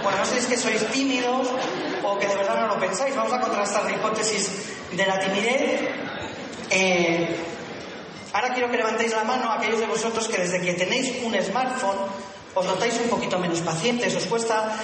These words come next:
trabajo estar en una cena con vuestra pareja sin consultar el móvil, os cuesta estar esperando en la parada de autobús sin tener que sacar el teléfono para mirar algo, porque os cuesta un poquito más de trabajo esperar. Levantad la mano. Bueno,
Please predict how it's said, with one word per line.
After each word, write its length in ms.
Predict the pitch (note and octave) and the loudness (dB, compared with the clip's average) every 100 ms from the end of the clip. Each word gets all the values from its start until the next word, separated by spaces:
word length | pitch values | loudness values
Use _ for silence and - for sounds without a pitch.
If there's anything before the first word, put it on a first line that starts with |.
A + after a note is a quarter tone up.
| - - | -4 -2
trabajo 680 | G3 G3+ A3 G#3+ F#3+ F#3+ | 2 2 2 2 2 2
estar 260 | F#3+ F#3 G3+ | 2 2 2
en 80 | G#3 | 2
una 140 | G3 | 0
cena 240 | F3+ G3 F#3 | 0 0 0
con 100 | F3+ | 0
vuestra 240 | E3+ F#3 | 0 0
pareja 680 | F3 F3+ G3 G3 F#3 F#3 F3+ | 2 2 2 0 0 -2 -4
sin 240 | - F#3+ F#3 | -2 -2 0
consultar 420 | F3+ F3 E3+ E3 | 0 0 0 2
el 120 | D#3 | 2
móvil, 400 | G#3 A3+ F#3 F3+ F3 - - | 2 2 0 0 -2 -6 -2
os 140 | F3 - | 0 2
cuesta 220 | A3+ A3+ | 2 2
estar 220 | A3+ A3+ | 2 0
esperando 480 | A3+ G#3 G3 G3+ G3+ | 0 0 2 2 2
en 60 | |
la 100 | F#3+ | 2
parada 200 | F#3+ F#3+ | 2 2
de 120 | F#3 F#3 | 2 2
autobús 260 | F3+ G3 - G3 - | 0 0 -2 -4 -2
sin 240 | - F#3+ | -2 0
tener 220 | F#3 F#3+ | 2 2
que 80 | G3 | 0
sacar 260 | F#3+ F#3 F3+ | 0 2 2
el 80 | |
teléfono 400 | F3 F3 F#3 F3+ | 2 0 0 0
para 140 | F3 E3+ | 0 0
mirar 240 | F3+ F#3 | 2 2
algo, 180 | G3 - | 2 2
porque 200 | F#3+ F#3+ | 0 0
os 100 | F#3+ | 0
cuesta 240 | C#4+ C#4 | -2 0
un 80 | C4 | 0
poquito 260 | G3+ G3+ G3+ | 0 -2 0
más 120 | G3 | 0
de 60 | G3+ | 0
trabajo 280 | F#3 F#3+ | 0 0
esperar. 260 | F#3 - A2+ - - - | -2 -4 -4 -6 -10 -4
Levantad 300 | F3+ G#3 C4 | 0 2 2
la 100 | A3+ | 2
mano. 280 | E3 D3+ D3 - - - - - - - - - - - - D3 | 0 -2 -4 -6 -10 -14 -14 -14 -14 -14 -14 -14 -12 -12 -8 -2
Bueno, 240 | F3 E3+ | 0 -2